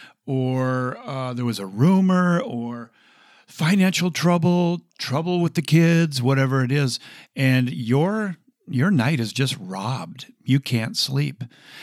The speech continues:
And I think that that happens now and again, you know, because, hey, this is life. And sleep is indicative of a calm soul, a soul that is at rest. And if you sleep well, it typically means that things are going fairly well.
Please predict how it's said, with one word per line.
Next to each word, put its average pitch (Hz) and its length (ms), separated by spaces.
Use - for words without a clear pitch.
And 143 180
I 143 60
think 202 220
that 185 140
that 170 180
happens 135 480
now 113 260
and 113 100
again, 101 320
you 101 60
know, 113 140
because, 120 320
hey, 120 320
this 143 220
is 110 140
life. 101 460
And 120 580
sleep 156 520
is 135 420
indicative 131 840
of 120 240
a 113 80
calm 123 480
soul, 160 440
a 104 80
soul 123 380
that 110 140
is 101 140
at 98 180
rest. 135 440
And 131 140
if 120 100
you 120 80
sleep 208 420
well, 117 300
it 143 100
typically 147 400
means 120 360
that 120 200
things 135 280
are 127 60
going 113 320
fairly 117 720
well. 143 480